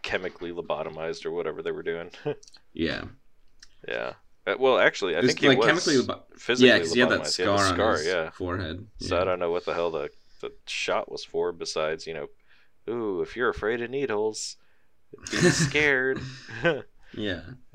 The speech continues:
Speaker 1: Oh, what'd you think about all the gross food shit that was going on in the ice cream?
Speaker 2: Um, so this is where I'm just an, an annoying little piece of shit.
Speaker 1: <laughs>
Speaker 2: It really,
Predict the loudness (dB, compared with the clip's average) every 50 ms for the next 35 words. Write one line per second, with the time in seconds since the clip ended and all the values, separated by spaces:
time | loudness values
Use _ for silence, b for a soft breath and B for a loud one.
0 | -16 -4 2 4 6 8 8 8 6 4 4 4 4 4 4 4 2 2 2 2
1 | 4 4 6 6 8 6 6 4 4 2 -2 -2 -2 0 0 0 -2 -4 -6 -6
2 | -6 -6 -6 -6 -8 -10 -6 -4 -4 -4 -4 -4 -6 -6 -6 -6 -8 -6 -6 -6
3 | -6 -6 -6 -8 -8 -8 -8 -10 -10 -10 -10 -6 -4 -2 -2 -2 -4 -6 -4 -4
4 | -4 -4 -6 -10 -18 -20 -20 -20 -20 -20 -20 -20 -20 -20 -20 -20 -20 -10 8 12
5 | 12 12 12 12 12 10 6 2 -2 -10 -16 -20 -20 -20 -20 -20 -20 -20 -12 -6
6 | 0 6 8 10 12 12 12 10 8 4 -2 -14 -20 -20 -18 -6 0 2 2 2
7 | 2 2 2 4 6 6 8 6 6 4 2 0 -2 -2 -4 -10 -6 -2 -2 0
8 | 0 0 0 -2 -2 -2 -2 0 0 2 2 2 2 2 2 2 0 -2 -4 -4
9 | -6 -6 -2 2 4 6 6 6 4 0 0 8 10 10 10 10 8 2 2 4
10 | 6 8 10 10 10